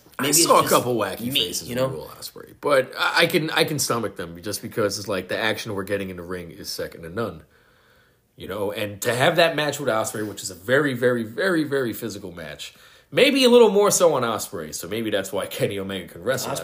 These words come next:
Speaker 2: Ospreay got
Speaker 1: that.
Speaker 2: his ass whooped.
Speaker 1: Ospreay got an ass whooping.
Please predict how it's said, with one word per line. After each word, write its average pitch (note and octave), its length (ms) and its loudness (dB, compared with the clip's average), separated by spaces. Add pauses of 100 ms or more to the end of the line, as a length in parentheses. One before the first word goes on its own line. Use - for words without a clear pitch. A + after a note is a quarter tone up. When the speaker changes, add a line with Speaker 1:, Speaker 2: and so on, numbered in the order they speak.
Speaker 2:
Ospreay A2 40 -2
got G#2 60 -6
Speaker 1:
that. G2 80 -6
Speaker 2:
his G2 120 -10
ass A2 280 -6
whooped. A2 360 -10
Speaker 1:
Ospreay D#3 440 4
got B2 200 4
an G#2+ 100 -6
ass A#2+ 540 0 (200)
whooping. A2+ 440 -6